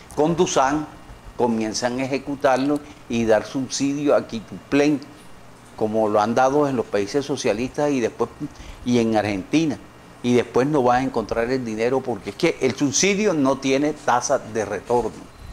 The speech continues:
El subsidio es una plata dada y esta plata se agota. La reforma laboral, la reforma laboral, pues, muy suficientemente claro, no hay las condiciones para eso, y eso lo que va a beneficiar son a los sindicalistas y a los privilegiados.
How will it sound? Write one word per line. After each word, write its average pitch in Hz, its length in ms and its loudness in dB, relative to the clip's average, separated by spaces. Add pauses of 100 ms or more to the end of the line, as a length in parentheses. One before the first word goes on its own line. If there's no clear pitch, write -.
(460)
El 117 100 0
subsidio 127 500 -2
es 127 60 0
una 131 300 0
plata 123 360 0 (240)
dada 170 460 4
y 110 220 0
esta 117 240 0
plata 113 440 0
se - 280 -4
agota. 95 400 -4 (1600)
La 151 200 6
reforma 175 420 4
laboral, 175 680 2 (400)
la 104 100 0
reforma 101 400 0
laboral, 131 540 2
pues, - 380 -10 (260)
muy 147 220 2
suficientemente 127 800 -2
claro, 131 360 0 (140)
no 98 60 -6
hay 107 80 -4
las 135 120 0
condiciones 113 580 -6
para 110 260 4
eso, 139 280 -2 (400)
y 107 160 0
eso 101 200 2
lo 135 140 4
que 101 100 2
va 104 120 4
a 98 40 2
beneficiar 110 560 -2
son 127 240 -2
a 123 40 4
los 110 200 -4
sindicalistas 98 720 -6
y - 20 -6
a 113 60 -4
los 101 100 -4
privilegiados. 90 840 -2